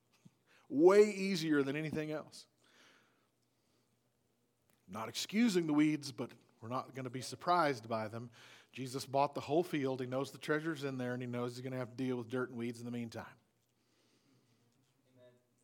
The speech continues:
Speaker 1: In the meantime, and I'm gonna just go around, uh, Jesus the prospector, just gonna have a gold mine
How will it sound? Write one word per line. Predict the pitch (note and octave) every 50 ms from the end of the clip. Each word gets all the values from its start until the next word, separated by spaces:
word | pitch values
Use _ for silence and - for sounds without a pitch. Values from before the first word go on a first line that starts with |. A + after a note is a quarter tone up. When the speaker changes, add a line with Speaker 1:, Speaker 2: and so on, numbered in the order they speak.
| _ _ _ _ _ _ _ -
Speaker 1:
In | G#2+ G#2+
the | A2+
meantime, | A#2+ C3 C3 B2+ B2+ C3 B2+ B2+ B2 A2+ A#2+ A#2+ A#2+ A#2
and | A#2 A2+
I'm | A#2 A#2+
gonna | B2 A#2+ A#2+
just | A2+ A2 B2 A#2+ - -
go | B2+ A#2+ B2
around, | A#2 B2 B2 B2 B2 B2 - - - - - - - _ -
uh, | - A2 A2+ - -
Jesus | A2+ A#2 B2 B2 B2 C3 - -
the | C3+
prospector, | - - C3+ A#2+ A#2 - - B2 A2 - - A2 G#2 G2+ - - _ _ _ _ _ _ - _ _ - - _ _ _ _
just | - - -
gonna | - A#2 A2
have | A#2+ A#2 A#2
a | A2+
gold | C#3 C3+ B2+ G#2+
mine | A#2 A2 G2 F#2 F2 F2+